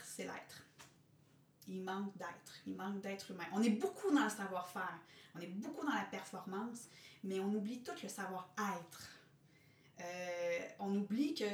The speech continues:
avant d'être des entrepreneurs, avant d'être des artistes,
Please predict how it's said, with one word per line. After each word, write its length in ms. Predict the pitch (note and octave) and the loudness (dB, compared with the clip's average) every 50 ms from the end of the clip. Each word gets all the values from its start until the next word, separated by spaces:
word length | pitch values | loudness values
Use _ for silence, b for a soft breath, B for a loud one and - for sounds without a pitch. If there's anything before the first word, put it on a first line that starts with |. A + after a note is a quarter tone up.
| G3+ G3+ - - - - - - - - - - | 2 -2 -2 -6 -8 -16 -20 -20 -20 -18 -8 -2
avant 460 | F#3+ G3 G3 F#3+ G3+ A#3 B3+ C#4 C#4 B3+ G#3 | 0 0 2 2 2 2 4 6 6 6 4
d'être 540 | G3 G3+ F#3+ F#3+ G3 G3 G3 - - - - | 4 2 2 4 2 2 0 -2 -8 -8 -8
des 180 | F#3 F3 - | -6 -6 -4
entrepreneurs, 720 | F3+ F3 - - E3+ - - E3+ E3 E3 E3 E3 E3+ D#3+ - - - - | -6 -6 -6 -6 -8 -8 -8 -8 -8 -6 -6 -4 -6 -6 -8 -12 -12 -8
avant 460 | F3+ F#3 F#3+ F#3 F#3 G#3+ B3 C#4 C#4 | -6 -4 -4 0 2 4 4 6 4
d'être 300 | A3 G#3 G3 F#3 F#3 - | 4 4 2 0 -2 -4
des 200 | - F#3+ E3+ F3+ F3+ | -6 -6 -4 -4 -6
artistes, 560 | F3+ - - - - - E3+ D#3+ - - | -8 -8 -12 -12 -10 -10 -8 -8 -10 -12